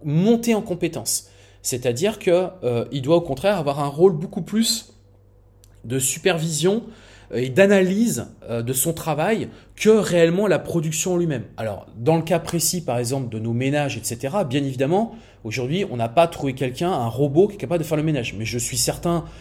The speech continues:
que dans les dix prochaines années ou vingt prochaines années, on aura très certainement des robots qui seront capables de nous faire ce genre de choses. Alors, il restera toujours changer les draps, bien évidemment, où là, il y aura besoin d'humains, mais, mais encore, et encore, hein, euh,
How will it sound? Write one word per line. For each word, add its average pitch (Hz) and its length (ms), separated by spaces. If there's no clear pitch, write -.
que 110 80
dans 120 140
les 113 100
dix 120 280
prochaines 135 480
années 139 280
ou 131 60
vingt 131 120
prochaines 120 400
années, 139 320
on 151 140
aura 143 260
très - 220
certainement 160 420
des 131 140
robots 123 400
qui 160 160
seront 214 240
capables 190 380
de 175 40
nous 151 80
faire 175 160
ce 151 140
genre 160 100
de 160 100
choses. 131 300
Alors, 104 140
il 107 60
restera 120 420
toujours 127 240
changer 120 280
les 117 120
draps, 127 320
bien 117 80
évidemment, 127 400
où 120 80
là, 120 80
il 107 40
y - 20
aura 110 100
besoin 117 280
d'humains, 147 300
mais, 165 80
mais 180 140
encore, 202 380
et 139 60
encore, 147 340
hein, 127 280
euh, 104 180